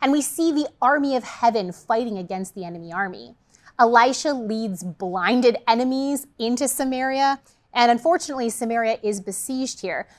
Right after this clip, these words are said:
But chapter seven records Elisha's prophecy that the siege will be lifted the next day,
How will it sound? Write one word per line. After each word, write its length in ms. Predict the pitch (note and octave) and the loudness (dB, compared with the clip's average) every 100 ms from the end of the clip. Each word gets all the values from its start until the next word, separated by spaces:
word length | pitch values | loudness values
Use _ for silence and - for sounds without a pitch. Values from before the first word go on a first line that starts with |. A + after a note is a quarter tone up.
| _ | _
But 100 | A#3+ | -8
chapter 340 | - C4+ B3+ A#3 | 4 4 4 -2
seven 560 | - F4+ G4 D4+ A#3 | 2 6 6 6 2
records 500 | A#3 A#3 C4+ B3 A#3 - _ - | -2 -2 0 2 0 -8 _ -2
Elisha's 640 | - A#3 B3+ C4+ - A#3+ - | 0 4 6 6 2 -2 -4
prophecy 640 | - E4 F4 D#4 A#3 G3+ G3 _ - | 4 4 4 0 -4 -4 -6 _ -8
that 140 | A#3+ | -4
the 80 | C4+ | -4
siege 340 | - A#3+ A#3+ | -2 -2 -2
will 100 | C4 | -4
be 140 | B3+ C4 | -4 -4
lifted 400 | G#3 G#3 A#3+ G#3 | -4 -4 -4 -4
the 60 | |
next 420 | G3 F3+ - - - | -4 -6 -8 -2 4
day, 380 | E4+ G#3 F3 | 6 6 2